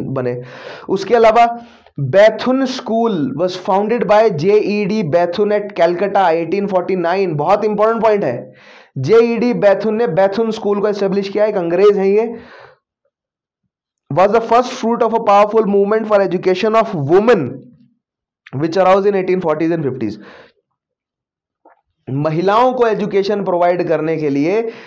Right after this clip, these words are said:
Bethune School, बहुत important point, और इसी की तर्ज पर विद्यासागर जी ने काम करना शुरू किया उसके बाद।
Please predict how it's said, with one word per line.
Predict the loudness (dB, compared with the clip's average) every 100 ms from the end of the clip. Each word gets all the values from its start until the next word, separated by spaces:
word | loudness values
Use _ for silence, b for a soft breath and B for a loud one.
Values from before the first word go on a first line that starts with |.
| B B
Bethune | -2 -2 -2 -2 -4
School, | -4 -4 -4
बहुत | -2 -4 -2 -2 -2
important | -4 -2 -2 -4
point, | -2 -2 -4 -8 B B B
और | 2 2
इसी | -2 -2 -2
की | 0 0
तर्ज | 2 2 0
पर | 0 0
विद्यासागर | 0 -2 0 0 0 0 0
जी | 0 -2
ने | -2
काम | -2 -4 -4
करना | -4 -4
शुरू | -4 -4 -4
किया | -2 -4
उसके | -4 -8
बाद। | -8 -14